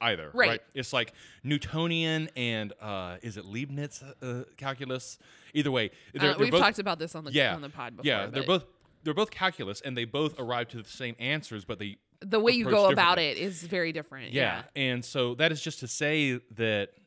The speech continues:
Speaker 1: what we find with these is, again,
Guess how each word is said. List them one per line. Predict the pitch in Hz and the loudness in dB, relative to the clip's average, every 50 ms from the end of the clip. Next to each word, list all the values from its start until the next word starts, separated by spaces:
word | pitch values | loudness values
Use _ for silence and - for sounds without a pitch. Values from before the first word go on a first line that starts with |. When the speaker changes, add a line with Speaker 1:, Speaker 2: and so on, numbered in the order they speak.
| _ | _
Speaker 1:
what | - 143 135 143 | -4 -2 -2 0
we | 127 127 | 0 -2
find | 113 - - 139 139 156 175 160 127 113 104 | -4 -4 -4 -2 0 0 0 0 0 0 -2
with | 104 107 98 | -4 -6 -6
these | 98 104 98 98 101 104 104 101 - - | -8 -8 -8 -6 -8 -8 -10 -10 -8 -4
is, | 123 113 110 107 107 98 - - | -4 -2 -2 -2 -4 -6 -8 -10
again, | 123 113 120 147 156 143 131 120 107 | -8 -6 -2 0 0 0 0 0 -4